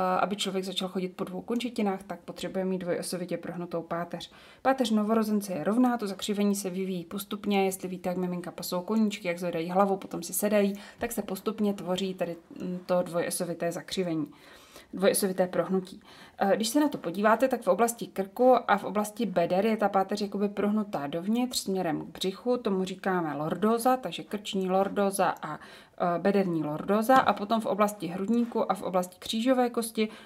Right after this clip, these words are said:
je to jakoby vyklenuté ven, tomu říkáme kyfóza, takže hrudní kyfóza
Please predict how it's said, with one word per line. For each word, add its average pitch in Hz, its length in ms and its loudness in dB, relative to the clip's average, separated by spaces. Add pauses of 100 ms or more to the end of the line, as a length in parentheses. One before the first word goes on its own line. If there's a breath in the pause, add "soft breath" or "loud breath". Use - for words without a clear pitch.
(160 loud breath)
je 202 140 4
to 196 240 4
jakoby 185 360 -2
vyklenuté 185 640 -2
ven, 220 260 2
tomu 196 180 0
říkáme 156 340 -6
kyfóza, 233 500 0
takže 202 280 -6
hrudní 202 340 2
kyfóza 185 540 -4